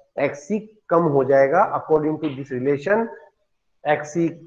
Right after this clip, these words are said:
proportional to one upon omega C। तो कई बार ये क्वेश्चन बोर्ड में आ जाता है कि at higher frequencies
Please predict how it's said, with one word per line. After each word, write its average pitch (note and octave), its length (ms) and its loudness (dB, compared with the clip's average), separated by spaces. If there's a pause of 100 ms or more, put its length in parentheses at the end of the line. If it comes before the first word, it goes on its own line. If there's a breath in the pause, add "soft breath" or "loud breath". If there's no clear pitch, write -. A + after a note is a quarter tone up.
(120)
proportional C#3+ 580 -2
to F3+ 80 0
one C3 220 0
upon D3 360 -4
omega B2 400 0 (240)
C। E3 160 -4 (400 soft breath)
तो G#3 120 -2
कई C4 120 8
बार C#4+ 180 10
ये C4+ 60 6
क्वेश्चन A3 360 2
बोर्ड F3+ 240 2
में F3 80 2
आ D3+ 140 2
जाता D3 300 0
है D3 120 2
कि E3 520 -2 (280)
at D#3+ 260 0
higher G3+ 320 6
frequencies E3 720 0